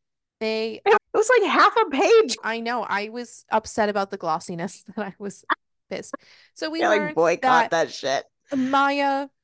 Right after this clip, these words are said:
Speaker 1: got bitten by the art bug, and she really loves to paint. So they're doing that. Sebastian and Keen get Ronnie a job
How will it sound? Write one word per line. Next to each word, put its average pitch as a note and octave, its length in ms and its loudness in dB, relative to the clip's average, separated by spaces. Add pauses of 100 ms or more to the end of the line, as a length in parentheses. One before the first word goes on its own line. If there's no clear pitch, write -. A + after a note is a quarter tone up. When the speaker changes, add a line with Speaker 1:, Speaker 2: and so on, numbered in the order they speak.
(440)
Speaker 1:
got D#3+ 240 -12
bitten A3+ 200 -12
by B3 140 -2
the B3 120 -6
art A#3+ 180 -4
bug, A3+ 380 0 (340)
and G3+ 340 -6
she - 140 -14
really G#3 340 -4
loves A3+ 220 -4
to - 80 -12
paint. G3 420 -4 (500)
So - 260 -10
they're F3 120 -4
doing E3+ 280 -8
that. B3+ 400 -2 (460)
Sebastian G3+ 480 -4
and G3+ 100 -8
Keen C4+ 500 -6 (300)
get - 160 -8
Ronnie G3+ 580 -2
a G#3 80 -8
job G#3 480 0